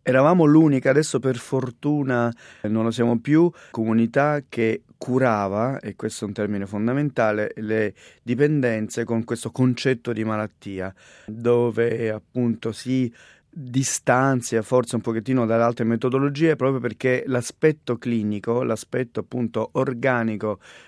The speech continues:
della tossicodipendenza viene priorizzato. Ehm, noi, ehm, nel lungo periodo, ehm, anche se più breve di altre comunità, sei mesi, un anno, cerchiamo di, eh, spiegare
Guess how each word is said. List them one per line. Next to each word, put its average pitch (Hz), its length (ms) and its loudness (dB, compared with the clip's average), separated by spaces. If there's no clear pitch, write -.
della 120 320 2
tossicodipendenza 131 1300 0
viene 113 640 0
priorizzato. 113 920 -4
Ehm, 113 800 -4
noi, 143 640 -2
ehm, 107 800 -6
nel 123 560 0
lungo 120 360 0
periodo, 104 1000 -4
ehm, 98 240 -12
anche 110 260 -10
se 98 120 -14
più 107 120 -14
breve 107 300 -6
di 95 80 -10
altre 104 200 -10
comunità, 101 520 -10
sei - 240 -8
mesi, 107 300 -6
un 117 140 -4
anno, 117 420 -4
cerchiamo 120 640 0
di, 120 300 -4
eh, 110 480 -6
spiegare 117 920 -2